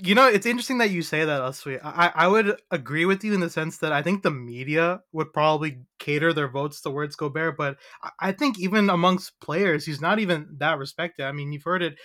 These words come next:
time and time again amongst players. When they see Rudy Gobert, they attack him. They always consistently talk shit about him.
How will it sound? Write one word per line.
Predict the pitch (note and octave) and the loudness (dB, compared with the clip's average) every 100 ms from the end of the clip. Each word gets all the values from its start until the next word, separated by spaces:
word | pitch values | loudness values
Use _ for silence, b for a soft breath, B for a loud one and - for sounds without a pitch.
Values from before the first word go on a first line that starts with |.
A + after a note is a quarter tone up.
| b - | b 2
time | D3+ F#3+ | 4 6
and | F3+ | 4
time | F3 E3+ D#3+ | 2 0 0
again | C3+ D3 C#3+ C#3 D3+ | -4 -4 -6 -10 -8
amongst | D#3 D3 E3 - - | -4 0 -2 -4 -14
players. | - F3 D#3 C3+ C#3 _ _ _ - | -2 0 0 -2 -8 _ _ _ -8
When | D#3 E3+ | -2 2
they | E3+ | 2
see | F#3 G3+ A3 | 4 2 4
Rudy | F#3+ E3+ | 4 2
Gobert, | D3+ C3+ C#3 C#3 | 0 0 0 0
they | C#3 | -2
attack | C3 C3 C3 | -2 -2 -4
him. | C#3+ C#3+ D3 _ - | -6 -8 -10 _ -4
They | D3+ | 2
always | F3+ F#3 F3+ _ | 4 4 0 _
consistently | - C3+ - A3+ - F#3+ E3+ | -14 -8 0 0 2 0 0
talk | D#3 C#3+ C#3 | -2 -2 -2
shit | - F3+ | -2 0
about | C#3 C3 B2+ | 0 -2 -4
him. | B2+ C#3 | -8 -12